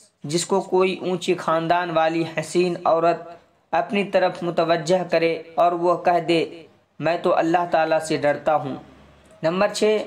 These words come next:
وہ شخص جو اس طرح چھپا کر صدقہ کرے کہ بائیں ہاتھ کو بھی خبر نہ ہو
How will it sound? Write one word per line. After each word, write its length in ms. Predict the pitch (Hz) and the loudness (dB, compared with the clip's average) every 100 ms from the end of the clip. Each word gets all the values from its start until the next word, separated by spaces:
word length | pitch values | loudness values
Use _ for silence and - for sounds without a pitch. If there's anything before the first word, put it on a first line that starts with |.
| - - - - | -8 -20 -20 -8
وہ 180 | 160 190 | -2 0
شخص 360 | 190 214 214 - - _ _ _ | 2 0 -2 -10 -16 _ _ _
جو 120 | 147 190 | -2 2
اس 240 | 214 - | 2 0
طرح 260 | 208 208 214 - - | 2 2 0 -4 -6
چھپا 300 | 175 185 180 | -2 0 0
کر 160 | 180 170 - | 0 -4 -8
صدقہ 460 | - 175 180 196 196 | -4 -2 0 0 2
کرے 380 | 190 180 180 - - _ | 2 2 2 -2 -14 _
کہ 120 | - | -4
بائیں 320 | 160 175 180 170 151 | 0 0 0 -2 0
ہاتھ 260 | 165 165 | -2 -2
کو 120 | - 170 | -2 0
بھی 160 | 165 | 0
خبر 320 | 165 160 156 | 0 2 0
نہ 140 | 147 151 | 0 0
ہو 500 | 143 139 127 - | 0 -2 -4 -8